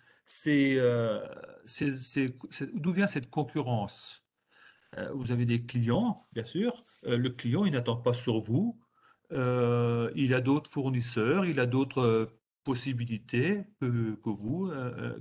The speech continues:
qui, pour la même chose ou pour autre chose. Donc voilà, en, en quoi vous allez,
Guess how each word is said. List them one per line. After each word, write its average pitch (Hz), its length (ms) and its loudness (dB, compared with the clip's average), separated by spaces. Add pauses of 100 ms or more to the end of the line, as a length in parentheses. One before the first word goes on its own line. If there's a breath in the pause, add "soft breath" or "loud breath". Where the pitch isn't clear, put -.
qui, 127 120 -2
pour 131 320 -2
la 127 100 4
même 127 200 4
chose 160 360 4
ou 151 60 0
pour 117 200 -4
autre 113 220 -2
chose. 151 400 -4 (380 loud breath)
Donc 151 160 0
voilà, 139 240 0 (720 loud breath)
en, - 360 -6
en 127 100 2
quoi 127 240 6
vous 170 240 2
allez, 139 420 2